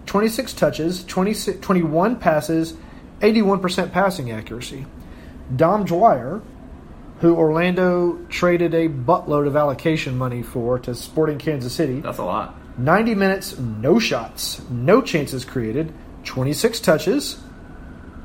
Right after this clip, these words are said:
Speaker 1: fourteen complete passes, sixty-four point three percent passing accuracy.
Speaker 2: He fell down in the box once.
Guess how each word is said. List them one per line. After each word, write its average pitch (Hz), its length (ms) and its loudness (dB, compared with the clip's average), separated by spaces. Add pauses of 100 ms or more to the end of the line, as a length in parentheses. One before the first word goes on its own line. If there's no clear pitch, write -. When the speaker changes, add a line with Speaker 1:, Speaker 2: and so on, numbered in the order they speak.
(120)
Speaker 1:
fourteen 208 720 2
complete 135 440 -2
passes, 110 540 -6 (720)
sixty-four 180 640 2
point 151 300 -4
three 147 180 0
percent 135 420 -4
passing 117 360 -6
accuracy. - 480 -14 (240)
Speaker 2:
He 123 100 0
fell 143 220 2
down 123 220 2
in 117 60 -2
the 92 60 -6
box 98 300 2
once. 95 280 -4